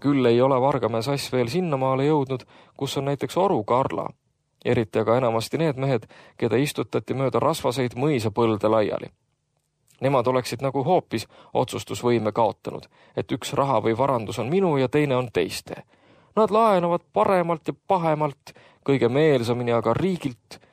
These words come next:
sest ega temale ole vaja tagasi maksta, ütlevad nad. Ja nõnda elatakse lillutades,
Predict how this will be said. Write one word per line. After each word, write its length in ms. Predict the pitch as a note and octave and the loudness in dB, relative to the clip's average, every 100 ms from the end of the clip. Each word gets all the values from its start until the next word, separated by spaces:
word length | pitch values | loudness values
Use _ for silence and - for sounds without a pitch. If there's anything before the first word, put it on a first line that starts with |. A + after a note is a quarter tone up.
| _ | _
sest 240 | - A2 D3+ | -10 -6 -2
ega 160 | C#3 | 0
temale 300 | C3 D#3 C3 | 0 0 0
ole 160 | C#3+ C#3+ | 2 2
vaja 220 | C#3+ C#3+ | 2 0
tagasi 320 | C#3 G3 G#2+ A2 | 0 0 0 -2
maksta, 460 | A2 - - - - | -4 -4 -8 -10 -8
ütlevad 400 | A#2+ - E2+ - | -12 -6 -6 -4
nad. 240 | D#3 - - _ _ _ _ _ _ _ - | -8 -12 -18 _ _ _ _ _ _ _ -2
Ja 120 | C#3 | 2
nõnda 240 | G#3+ A3 F3+ | 2 4 2
elatakse 480 | A3 F3+ - - F3 | 4 2 -2 -4 -2
lillutades, 640 | G#3 A3 D#3+ - D3+ D3+ | 0 0 -2 -2 -2 -2